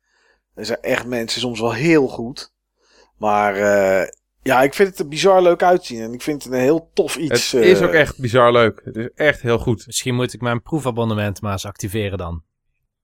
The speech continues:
Speaker 2: Dat zou ik zeker doen, eh, Niels. Ik denk dat het een heel mooi moment is.
Speaker 1: Een keertje proberen kan geen kwaad.
Speaker 2: En ik,
Speaker 3: Nee.
Speaker 2: eh,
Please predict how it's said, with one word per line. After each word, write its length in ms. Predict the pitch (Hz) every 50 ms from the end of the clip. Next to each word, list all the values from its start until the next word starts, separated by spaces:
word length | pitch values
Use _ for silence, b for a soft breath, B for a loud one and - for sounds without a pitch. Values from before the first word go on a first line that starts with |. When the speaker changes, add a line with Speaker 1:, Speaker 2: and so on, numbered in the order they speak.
| _ _
Speaker 2:
Dat 240 | - 117 117 123 -
zou 160 | - 123 110
ik 60 | 110 -
zeker 300 | - 127 139 135 131 135
doen, 320 | 135 139 135 131 117 110
eh, 440 | - 110 110 107 107 104 104 104 104
Niels. 320 | 101 104 101 98 - -
Ik 80 | 113 107
denk 180 | 107 123 123 120
dat 100 | 127 123
het 80 | 117 117
een 80 | 113
heel 120 | 113 120 117
mooi 160 | 117 117 113
moment 340 | 113 110 107 104 98 92 98
is. 260 | 98 - - - _ _ _ _
Speaker 1:
Een 40 | _ -
keertje 220 | - 135 120 - -
proberen 440 | - 101 98 92 110 113 127 135 131
kan 140 | - 160
geen 120 | - 175 165
kwaad. 220 | - 190 196 180
Speaker 2:
En 60 | 127
ik, 100 | 127 117
Speaker 3:
Nee. 240 | 113 120 113 - -
Speaker 2:
eh, 200 | - - - -